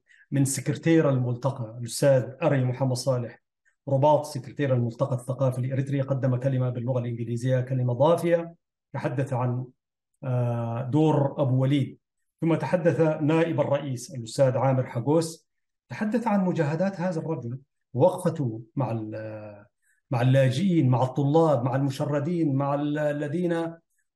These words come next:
آه، أصابتهم المجاعة والريح والأمطار والعواصف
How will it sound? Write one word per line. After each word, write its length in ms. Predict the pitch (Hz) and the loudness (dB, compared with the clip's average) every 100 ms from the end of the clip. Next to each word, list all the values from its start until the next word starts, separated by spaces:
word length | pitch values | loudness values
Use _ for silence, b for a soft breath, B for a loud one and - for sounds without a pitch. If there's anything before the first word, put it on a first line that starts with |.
| _ 143 | _ -8
آه، 540 | 143 139 135 139 139 | -2 0 0 0 0
أصابتهم 500 | 131 151 165 165 165 | 2 2 4 4 4
المجاعة 760 | 151 151 139 170 139 123 120 | 6 4 4 4 4 0 -2
والريح 1400 | 123 139 147 151 151 151 151 156 151 156 175 160 143 123 | -2 0 0 2 0 0 -4 -6 -4 0 2 2 2 -2
والأمطار 720 | 147 151 156 147 170 160 147 | -4 -2 -2 0 2 4 2
والعواصف 920 | 139 139 135 135 135 156 180 165 147 | 0 -2 -2 0 0 4 4 2 -6